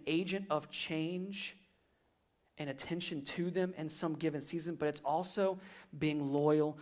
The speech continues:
to the Word of God. Paul actually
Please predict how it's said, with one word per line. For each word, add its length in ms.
to 140
the 100
Word 260
of 140
God. 340
Paul 480
actually 880